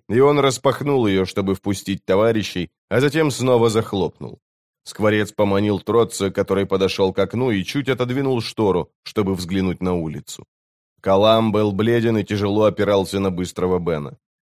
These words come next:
Темно-серая рубаха убийцы почернела от крови. Молоток бросился на помощь чародею,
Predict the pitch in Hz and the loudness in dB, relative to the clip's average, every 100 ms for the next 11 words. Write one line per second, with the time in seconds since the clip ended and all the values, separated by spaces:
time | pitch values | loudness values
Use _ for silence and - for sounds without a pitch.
0 | _ 110 123 127 120 - 127 120 117 117 | _ 2 4 4 0 2 2 4 4 4
1 | 120 113 110 107 107 117 - 107 107 104 | 4 2 2 -2 -2 -4 -4 -6 -4 -2
2 | 107 95 110 104 101 95 - 104 90 73 | 0 0 0 2 2 0 -2 0 0 -2
3 | - _ _ _ 92 95 95 90 120 - | -12 _ _ _ -4 2 2 2 0 0
4 | 95 104 117 110 104 92 107 101 107 104 | -4 2 2 2 -4 -2 -2 -2 0 0
5 | 98 - 92 92 98 117 95 | -2 -4 -2 -2 0 -2 -2